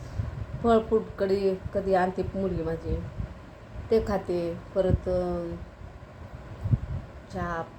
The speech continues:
चहा पिते. चहाचा बी त्रास मला, चहा पिल्यावर पित्ताचा त्रास, दुधाचा चहा प्यायचा नाही. आता माझे आजार सांगायचं म्हणलं तर लांबच राहिलं माझे आजार.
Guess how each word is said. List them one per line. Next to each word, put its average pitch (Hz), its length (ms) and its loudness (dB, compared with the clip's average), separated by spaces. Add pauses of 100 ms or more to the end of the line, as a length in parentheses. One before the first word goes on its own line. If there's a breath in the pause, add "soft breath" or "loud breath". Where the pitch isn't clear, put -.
(240)
चहा 175 120 2
पिते. 165 460 -2 (2250)
चहाचा 247 320 8
बी 262 100 4
त्रास 247 360 8
मला, 190 220 4
चहा 226 240 2
पिल्यावर 240 520 4 (1080)
पित्ताचा 185 340 -2
त्रास, 147 340 -2 (420)
दुधाचा 185 380 2
चहा 170 180 -2
प्यायचा 165 320 2
नाही. 156 160 -4 (1700)
आता 190 160 0
माझे 233 280 6
आजार 226 280 6
सांगायचं 220 440 4
म्हणलं 214 240 2
तर 196 160 -2
लांबच 208 380 0
राहिलं 196 320 2
माझे 190 240 2
आजार. 185 260 6